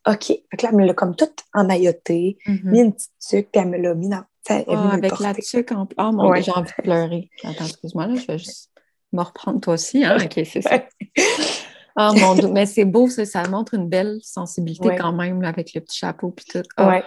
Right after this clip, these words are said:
Speaker 2: oh mon
Speaker 1: Ouais,
Speaker 2: Dieu, je suis
Speaker 1: vraiment.
Speaker 2: je suis pas trouver ça. Je
Speaker 1: Vraiment
Speaker 2: pensais pas trouver ça
Speaker 1: compliqué.
Speaker 2: difficile.
Speaker 1: <laughs>
Speaker 2: Ah
Speaker 1: C'est
Speaker 2: boy,
Speaker 1: vraiment
Speaker 2: ok.
Speaker 1: comme un
Speaker 2: Je vais peut-être couper cette partie-là ou pas, parce qu'on
Speaker 1: C'est
Speaker 2: est
Speaker 1: correct.
Speaker 2: humain, hein, c'est normal.
Speaker 1: <laughs> Ouais.
Speaker 2: Mm.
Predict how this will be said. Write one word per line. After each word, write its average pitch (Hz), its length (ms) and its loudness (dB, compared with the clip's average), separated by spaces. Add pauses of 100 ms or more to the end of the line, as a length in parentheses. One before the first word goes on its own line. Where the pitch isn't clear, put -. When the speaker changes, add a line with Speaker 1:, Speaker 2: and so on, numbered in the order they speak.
(220)
Speaker 2:
oh 170 80 -4
mon 175 120 0
Speaker 1:
Ouais, - 120 0
Speaker 2:
Dieu, - 40 -8
je - 40 -12
suis - 100 -8
Speaker 1:
vraiment. - 400 -2
Speaker 2:
je - 160 0
suis 196 200 0
pas - 80 -16
trouver 170 260 -8
ça. - 180 -8
Je - 680 -6
Speaker 1:
Vraiment 247 120 8
Speaker 2:
pensais 254 120 12
pas 247 100 6
trouver 247 220 4
ça 262 160 8
Speaker 1:
compliqué. 247 160 6
Speaker 2:
difficile. 269 260 2
Speaker 1:
<laughs> - 460 2 (720)
Speaker 2:
Ah 208 120 0
Speaker 1:
C'est 202 120 2
Speaker 2:
boy, 190 200 4
Speaker 1:
vraiment 208 220 4
Speaker 2:
ok. 226 100 -2
Speaker 1:
comme 220 120 4
un 208 100 4
Speaker 2:
Je 185 80 0
vais - 60 0
peut-être - 220 4
couper - 280 2
cette 254 200 6
partie-là 220 520 2
ou 254 160 0
pas, 214 260 0
parce 190 240 -10
qu'on 175 420 -2
Speaker 1:
C'est 185 60 -4
Speaker 2:
est 190 40 -4
Speaker 1:
correct. - 120 -12 (260)
Speaker 2:
humain, 202 60 -4
hein, 220 60 -6 (120)
c'est 196 100 -6
normal. 180 540 0 (460)
Speaker 1:
<laughs> 202 120 -8
Ouais. 208 200 4 (500)
Speaker 2:
Mm. 190 80 -4